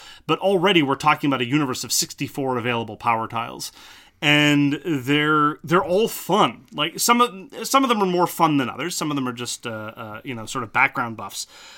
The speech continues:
But it's all great to be able to buy all these things. And you're constantly acquiring new stuff in Kemet. You never feel overloaded by the amount of toys that you have, generally speaking. I don't, I don't feel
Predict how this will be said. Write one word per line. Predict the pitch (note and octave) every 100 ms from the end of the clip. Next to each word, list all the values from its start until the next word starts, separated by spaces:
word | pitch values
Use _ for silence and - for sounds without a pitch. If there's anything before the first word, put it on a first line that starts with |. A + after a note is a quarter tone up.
| -
But | F3+
it's | F#3+
all | C#4
great | D#3+ D#3 G#3+ E3
to |
be | D3+
able | D3 C#3
to |
buy | B2+ F#3
all | C#3+
these | B2+ A2+
things. | - - F3 - - - _
And | E3
you're | F3+
constantly | E3+ - - F#3 G#3+ - G3 E3
acquiring | C3+ - - E3 G3 F#3 C#3 B2 A#2+
new | B2
stuff | B2 - G3 A3+ - - - -
in | C3+ B2
Kemet. | C3 A#2+ - - - - -
You | E3
never | B3 D4
feel | C4+ A3+
overloaded | G#3+ F#3+ E3+ C3 A#2+ F#3+ - _
by | C#3+ D3
the | C3+ C#3
amount | D3 C#3+ C3+
of | B2+
toys | D3 D3 -
that | -
you |
have, | A2+ A2 D3+ E3
generally | C#3 B2+ B2
speaking. | - A2+ F3
I | G3
don't, | A3 -
I | F#3+
don't | A3 F#3
feel | G#3 G3 F#3+